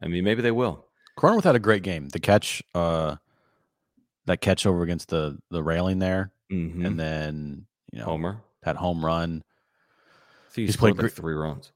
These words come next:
Speaker 2: Yeah, he, he's played great, uh, recently. Um,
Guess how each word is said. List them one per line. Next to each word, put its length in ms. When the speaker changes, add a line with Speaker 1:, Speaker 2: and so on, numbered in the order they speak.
Speaker 2:
Yeah, 280
he, 160
he's 180
played 240
great, 400
uh, 400
recently. 680
Um, 640